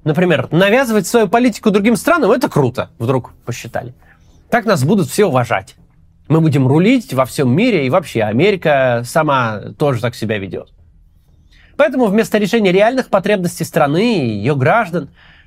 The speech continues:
власти пытаются создать с нуля какие-то потребности,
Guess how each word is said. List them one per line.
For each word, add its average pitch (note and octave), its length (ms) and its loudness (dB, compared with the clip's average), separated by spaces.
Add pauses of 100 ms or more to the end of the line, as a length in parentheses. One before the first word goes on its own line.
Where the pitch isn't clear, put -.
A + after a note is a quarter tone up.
(140)
власти C#4+ 320 0
пытаются G#3+ 400 0
создать A#3 500 2
с - 120 -16
нуля G3+ 380 2
какие-то B2+ 300 -8
потребности, F3 800 0